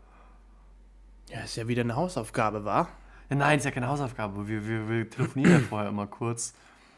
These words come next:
Speaker 2: Und dann in der Zeit
Speaker 1: Ja.
Speaker 2: macht jeder ein Gedicht.
Speaker 1: Ist eigentlich eine
Speaker 2: Nix,
Speaker 1: lustige Idee, aber
Speaker 2: nix
Speaker 1: vier, fünf Zeilen
Speaker 2: krass.
Speaker 1: finde ich ein bisschen viel. Mach einen knackigen Zweizeiler.
Speaker 2: Ein
Speaker 1: So,
Speaker 2: Zweizeiler,
Speaker 1: so
Speaker 2: was
Speaker 1: eine,
Speaker 2: ist,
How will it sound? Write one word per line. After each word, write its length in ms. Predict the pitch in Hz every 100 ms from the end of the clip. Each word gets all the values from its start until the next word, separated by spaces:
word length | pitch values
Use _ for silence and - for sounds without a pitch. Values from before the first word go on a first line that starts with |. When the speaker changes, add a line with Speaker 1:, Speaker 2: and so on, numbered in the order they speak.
| -
Speaker 2:
Und 60 | 120
dann 160 | 110 113
in 80 |
der 160 | 107 113
Zeit 240 | 117 117 117
Speaker 1:
Ja. 120 | 131 -
Speaker 2:
macht 260 | 123 110 -
jeder 420 | 120 110 101 -
ein 240 | 98 107
Gedicht. 460 | 101 104 135 - - _ _ _ _ - _
Speaker 1:
Ist 120 | -
eigentlich 120 | - 135
eine 80 | 135
Speaker 2:
Nix, 140 | 143
Speaker 1:
lustige 220 | - 139 127
Idee, 220 | 123 139
aber 120 | -
Speaker 2:
nix 120 | 123
Speaker 1:
vier, 100 | 160
fünf 160 | 160 135
Zeilen 180 | - 151
Speaker 2:
krass. 40 | -
Speaker 1:
finde 120 | 139
ich 100 | 131
ein 40 |
bisschen 240 | 131 131 120
viel. 400 | - 135 147 113
Mach 200 | 117 127
einen 80 | -
knackigen 360 | - 135 131 120
Zweizeiler. 840 | - 127 165 - 107 107 107 127 _ _ _ -
Speaker 2:
Ein 100 | 123
Speaker 1:
So, 140 | 120
Speaker 2:
Zweizeiler, 440 | 120 131 123 123 113
Speaker 1:
so 60 |
Speaker 2:
was 80 | 127
Speaker 1:
eine, 80 | 123
Speaker 2:
ist, 200 | 110 -